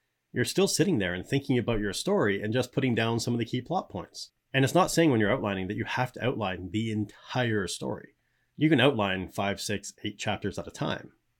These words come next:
and then you can go back and forth. So you don't have to sit down, outline everything from start to finish. But that's the nice thing is it's not carved in stone. Even if you do plot everything out,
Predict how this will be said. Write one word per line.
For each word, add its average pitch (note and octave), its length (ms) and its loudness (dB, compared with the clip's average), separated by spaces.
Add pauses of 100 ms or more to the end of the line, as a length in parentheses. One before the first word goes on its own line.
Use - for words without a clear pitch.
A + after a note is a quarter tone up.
(140)
and G#2 200 0
then G2 140 0
you F#2+ 80 -4
can A#2 100 -4
go A2 120 2
back G#2 260 2
and G2 120 -4
forth. A2+ 280 -6
So - 100 -4
you A2+ 80 2
don't B2+ 200 -2
have - 300 -4
to G2+ 360 -2 (160)
sit - 260 -6
down, G#2+ 280 2 (100)
outline A2+ 460 2
everything G#2+ 340 -2
from G#2+ 140 -6
start F#2 240 -6
to - 60 -18
finish. - 440 -10 (380)
But G#2 180 0
that's A2+ 220 0
the A#2 80 -2
nice C#3 240 2
thing G#2+ 140 0
is G2 180 -6
it's - 180 -6
not A2+ 320 0
carved G#2+ 320 -4
in G2+ 80 -2
stone. F#2+ 460 -4
Even A2+ 160 0
if A#2 100 -2
you B2 80 -2
do C3 220 4
plot A#2 280 -2
everything A2+ 360 -4
out, G#2 260 -4